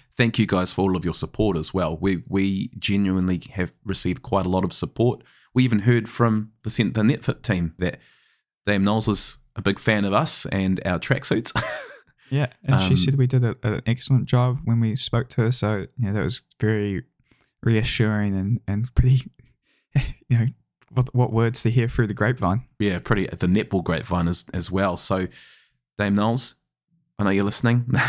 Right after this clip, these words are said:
Speaker 1: <laughs> Maybe not, but, but thank you for your support as well. So, again, if you do have any questions, feedback, praise, we'll take anything. Feel free to let us know. We'd love to hear from you. Until then, though, thanks for listening, and we will see you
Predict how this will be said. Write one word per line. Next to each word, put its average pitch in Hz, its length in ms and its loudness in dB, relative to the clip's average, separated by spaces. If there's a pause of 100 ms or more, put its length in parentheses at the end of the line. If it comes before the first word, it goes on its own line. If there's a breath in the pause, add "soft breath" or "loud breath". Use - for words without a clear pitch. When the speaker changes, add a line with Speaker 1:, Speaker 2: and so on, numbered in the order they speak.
(140)
Speaker 1:
<laughs> 180 360 4
Maybe 127 200 2
not, 101 220 -2
but, - 100 -6 (160 loud breath)
but 92 140 -2
thank 104 200 0
you 98 80 2
for 92 120 0
your 90 100 2
support - 380 -2
as - 120 -4
well. 80 200 0
So, 92 180 0 (320 loud breath)
again, 107 260 2
if 101 140 -4
you 110 80 2
do 113 220 2
have 101 360 -2
any 95 280 0
questions, - 720 -2
feedback, 87 540 -4 (200)
praise, 92 560 -4 (960)
we'll 110 80 -2
take 104 240 0
anything. 104 360 0 (120)
Feel 117 160 0
free 92 180 -2
to 87 140 -2 (200)
let 85 120 -2
us 82 180 -4
know. 82 180 -2 (120)
We'd 87 140 -2
love 90 220 0
to 110 100 -8
hear 82 140 -6
from - 160 -6
you. 85 100 -2 (140)
Until 151 280 4
then, 123 220 2
though, 113 180 0 (300 loud breath)
thanks 120 240 0
for - 140 -2
listening, 101 400 0
and 92 200 0
we 92 80 2
will 90 160 0
see - 220 2
you 104 140 0